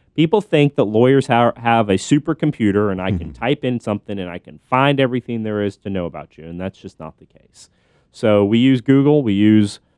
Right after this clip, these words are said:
Speaker 1: Facebook, we use everything else that you would use to try to find things,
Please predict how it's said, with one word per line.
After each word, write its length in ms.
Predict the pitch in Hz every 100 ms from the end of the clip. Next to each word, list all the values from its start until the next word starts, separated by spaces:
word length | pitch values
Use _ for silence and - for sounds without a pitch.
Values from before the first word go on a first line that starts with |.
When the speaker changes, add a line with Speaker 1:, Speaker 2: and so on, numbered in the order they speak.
| -
Speaker 1:
Facebook, 560 | 120 123 - 131 127 -
we 120 | 110
use 300 | 110 107 98
everything 500 | 120 131 135 135 131
else 220 | 123 123
that 180 | 104 90
you 180 | 101 131
would 160 | 131
use 300 | 120 123 123
to 120 | - -
try 200 | 120 104
to 80 |
find 400 | 92 113 113 120
things, 400 | 123 131 123 113